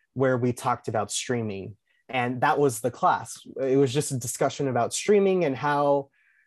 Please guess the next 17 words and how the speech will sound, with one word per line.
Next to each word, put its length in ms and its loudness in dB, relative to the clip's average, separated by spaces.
how 300 4
has 300 -2
that 260 0
changed, 760 -2
you 160 0
know, 420 0
media 840 0
and, 460 -2
uh, 140 -2
specifically 680 0
content 520 -4
that 180 0
we 80 -4
see 240 -4
today. 480 -6
And 160 -2
so 440 -2